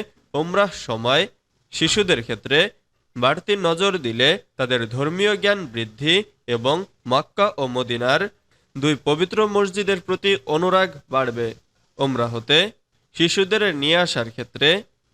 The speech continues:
দেওয়া নির্দেশনায় হজ ও ওমরাহ মন্ত্রণালয় বলেছে, যখন ওমরা পালন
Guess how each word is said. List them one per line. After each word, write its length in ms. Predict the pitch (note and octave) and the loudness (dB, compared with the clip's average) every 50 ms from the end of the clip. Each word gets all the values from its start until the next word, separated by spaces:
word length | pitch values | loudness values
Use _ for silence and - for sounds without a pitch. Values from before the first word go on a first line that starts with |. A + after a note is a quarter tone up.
| _ _ - | _ _ -6
দেওয়া 300 | B2+ B2+ B2 A#2+ A#2+ C3 D#3 - - _ _ - | 0 0 2 4 4 2 2 -2 -6 _ _ -4
নির্দেশনায় 800 | C3 C#3+ C#3 B2 A2+ A#2 A#2 A2+ - - A#2+ A#2 B2+ C#3 E3 G3 G#3+ - _ _ | -2 0 0 0 0 -2 -4 -6 -4 -6 -2 2 2 2 2 2 -2 -6 _ _
হজ 240 | _ C#3 C#3 D#3 E3+ - - - | _ 0 0 0 0 -2 -4 -2
ও 80 | G3 G3 - - | -2 -2 -2 0
ওমরাহ 420 | - D#3 D#3+ E3+ F3 F3+ F#3+ G3 F#3+ - _ _ _ - | -2 -2 -2 0 0 2 2 2 0 -4 _ _ _ -2
মন্ত্রণালয় 680 | C3+ C#3 D#3 F3 F3 - F#3 F3 F3+ F#3 F3+ D3 B2 A2 | -2 -2 -2 -2 -4 -4 -2 0 0 2 2 0 0 -2
বলেছে, 440 | A2 A#2 A2+ A#2 A2+ - - D#3 E3+ G3 G3+ - _ _ _ C3 | -4 -6 -6 -8 -8 -2 0 2 2 2 0 -4 _ _ _ -4
যখন 340 | B2 C3+ C#3+ - - G3 G3 - - - | -2 -2 0 0 0 -2 -2 -2 -6 -4
ওমরা 300 | D3 D3+ E3 F3 G3 G3+ | -4 -4 -2 0 0 0
পালন 320 | G3 - D3 C3 A#2+ A#2 | 2 0 0 0 0 -2